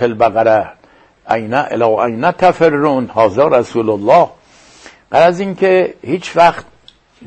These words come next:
فرار نمی‌کرد، خودش وسط میدون بود، با اینکه می‌دید تمام خطرها در درجهٔ اول متوجه اوست و او رو می‌خوان از بین ببرن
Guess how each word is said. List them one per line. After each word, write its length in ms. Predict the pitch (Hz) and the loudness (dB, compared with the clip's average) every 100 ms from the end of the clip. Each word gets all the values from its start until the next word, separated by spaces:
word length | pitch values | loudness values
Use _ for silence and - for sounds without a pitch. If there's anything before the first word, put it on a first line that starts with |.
| 87 | -20
فرار 560 | - - 110 131 147 143 | -14 -2 4 6 6 6
نمی‌کرد، 640 | 139 131 101 120 98 95 _ _ _ _ | 0 -2 -2 0 0 -4 _ _ _ _
خودش 500 | - 110 147 147 - | -10 0 2 2 0
وسط 360 | 127 117 131 127 | 2 2 -2 -4
میدون 520 | 139 113 107 123 120 | -4 -6 -4 -2 -2
بود، 220 | 110 98 | -4 -6
با 120 | 101 113 | -4 -4
اینکه 220 | 127 135 | -4 -12
می‌دید 280 | 127 135 127 | -10 -10 -10
تمام 380 | - 117 127 131 | -6 -2 -2 -4
خطرها 720 | - 113 98 98 - 123 147 - - _ | -6 -8 -6 -8 -2 -2 -2 -6 -20 _
در 140 | 110 113 | 0 0
درجهٔ 500 | 104 107 104 101 104 | 0 -4 -6 -6 -6
اول 540 | - 107 85 123 151 139 _ - | -4 -6 -4 -2 -2 -4 _ -10
متوجه 600 | 107 113 107 101 87 123 | -8 -6 -6 -8 -6 -2
اوست 560 | 139 - 175 156 - - - | -2 2 4 4 0 -12 -6
و 40 | |
او 180 | 117 135 | -2 2
رو 100 | 175 | 2
می‌خوان 300 | 143 120 135 | 2 0 0
از 240 | 123 117 104 | 0 -2 -4
بین 220 | 117 117 | -6 -2
ببرن 400 | 117 117 113 | 0 0 -2